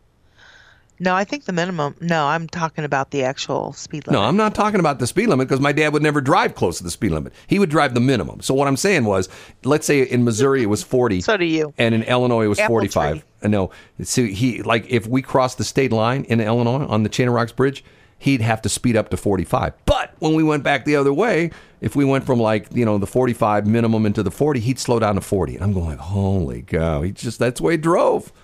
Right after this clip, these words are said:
Speaker 2: You know, like, "Mister Poke along, you know, blue, do, do, do," you know. And, uh, and my mom,
Speaker 1: Was he
Speaker 2: you
Speaker 1: a
Speaker 2: know.
Speaker 1: two-foot driver?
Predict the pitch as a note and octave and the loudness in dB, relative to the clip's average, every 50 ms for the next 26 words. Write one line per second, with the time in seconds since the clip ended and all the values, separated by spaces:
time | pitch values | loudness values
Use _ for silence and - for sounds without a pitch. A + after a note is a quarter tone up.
0 | - - _ - D3 C#3+ D#3 F3 G3 - A2+ G#2 G2 - F2+ F#2+ G2+ A2 - - | -20 -20 _ -4 -2 0 0 0 0 0 -2 -2 -2 -2 0 0 0 -2 -2 -4
1 | A#2+ A#2 - - F2+ F#2 G2+ G2 - G#2 G#2 F2 D#2+ D#2+ E2 E2+ E2 E2 E2 G2+ | -4 -2 0 0 0 0 0 0 0 0 0 0 0 0 0 0 0 0 0 0
2 | C3+ B2 G#2 G2 G#2+ C3 D3 D3+ C3 G2 F#2+ A2+ B2 C3+ C#3 B2+ A2+ F#2+ G#2 G2 | 0 0 0 0 0 0 0 -2 -4 -2 -2 0 0 0 0 -2 -2 -2 0 0
3 | G2+ G2+ G2+ - - - - - - _ - C#3 B2 A#2 A2+ A#2+ A#2 - - - | 0 0 -2 -4 -8 -16 -20 -20 -14 _ -2 0 0 2 0 -2 -4 -8 -16 -20
4 | - - - - - - - - - G2+ G2 G2 G2 G2 G2 G2 G2 G2 F#2+ - | -20 -20 -20 -20 -20 -20 -10 -4 0 0 2 2 2 2 2 2 0 0 -2 -2
5 | D#2+ E2 D#2 D2+ C#2+ C#2 - - F#2+ G2 G2 F#2 F#2 E2+ E2 F#2 A2 B2+ C3 A2 | -2 -2 0 0 -2 -4 -4 -2 -2 0 2 2 2 2 2 2 0 0 0 0
6 | B3+ B3 B3+ D#4+ D#4+ D4 - - - D4 C#4 B3+ - - C4+ A#3+ - - A#3+ A#3 | -2 0 0 0 0 0 -2 -2 -2 -2 -2 -2 -2 -4 -6 -6 -4 -4 -2 -2
7 | A3+ A3+ A3+ A#3 A#3+ A#3+ | -2 -2 -4 -8 -10 -10